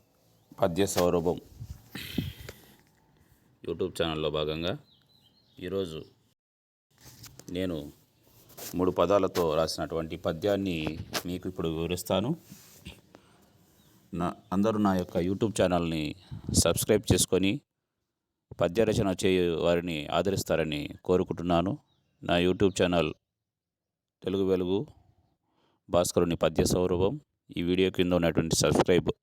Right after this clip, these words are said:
బటన్ను నొక్కి సబ్స్క్రైబ్ చేసుకోగలరు, లైక్ చేయగలరు. ఈరోజు మూడు పదాలతో నేను రాసినటువంటి పద్యాన్ని ఇప్పుడు వివరిస్తాను.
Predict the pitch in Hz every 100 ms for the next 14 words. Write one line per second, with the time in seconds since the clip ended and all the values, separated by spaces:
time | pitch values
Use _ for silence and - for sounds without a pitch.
0 | _ - 90 85 78 - 117 - _ _
1 | - - - 139 - - _ _ - -
2 | - - - 87 87 - 90 80 - 76
3 | 73 76 127 - _ - 90 90 - -
4 | - - - _ _ - - _ _ _
5 | _ _ - 98 120 107 80 82 107 _
6 | _ _ _ _ _ _ - 95 104 87
7 | 95 101 90 87 80 82 80 82 - 82
8 | 85 82 80 87 - _ _ _ _ -
9 | 85 82 87 82 73 - 82 78 78 -
10 | -